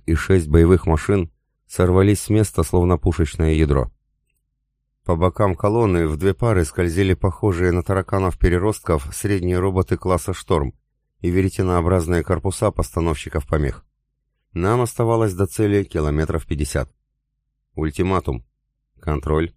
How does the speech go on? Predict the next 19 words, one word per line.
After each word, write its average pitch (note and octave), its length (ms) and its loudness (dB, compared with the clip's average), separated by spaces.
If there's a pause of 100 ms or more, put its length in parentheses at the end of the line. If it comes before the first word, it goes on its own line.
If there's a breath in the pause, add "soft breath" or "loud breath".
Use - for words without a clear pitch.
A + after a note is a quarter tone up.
(580)
При D#2+ 120 -2
появлении F2+ 640 2
групповой F2 480 0
цели D2 340 -2
поражение F2 600 0
всеми F#2 380 0
огневыми E2+ 600 0
средствами F2 640 -2
по E2 120 -2
площадям. D#2 580 -2 (680)
Принято. D#2 500 0 (640)
Группа D#2 260 -2
«Шторм». D#2 400 -4 (380)
Контроль. D#2+ 460 -2 (360)
Огонь E2+ 380 0
по F#2 100 2
рассеянному F2+ 640 0
целеуказанию. D#2+ 880 -2 (340)
Принято. D2 520 -2